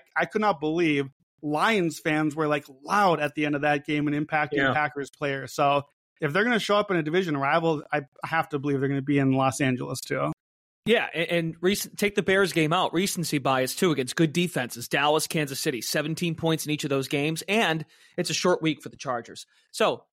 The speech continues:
Speaker 2: if you haven't learned already, Brandon gives out this line <laughs> now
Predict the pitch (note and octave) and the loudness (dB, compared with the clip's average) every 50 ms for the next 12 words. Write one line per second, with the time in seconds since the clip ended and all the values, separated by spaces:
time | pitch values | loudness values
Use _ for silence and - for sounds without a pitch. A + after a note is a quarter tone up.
0 | _ _ F3 D#3+ F3 F3 F#3 F#3 F3 E3 F3 E3+ E3+ E3 D#3 C#3+ D3 D3 D3 C#3+ | _ _ -6 -4 0 0 0 0 0 0 0 -2 0 2 2 2 2 2 0 0
1 | C3+ B2+ B2+ - _ - F3 F#3 F#3 F3+ E3+ D3 F3 D#3 C3 D#3+ E3 D3+ D3+ D#3 | -2 -6 -8 -8 _ 0 0 2 2 0 -2 -2 -2 -2 0 0 0 0 -2 -4
2 | C#3 - D3+ D#3 D3 C#3+ C#3+ D3 E3 G3+ A3+ G#3 F3+ D#3+ D3 C#3+ C#3+ D3 D#3 | -4 -2 -2 0 -2 -2 -2 -2 0 0 2 2 4 2 2 2 0 -2 -4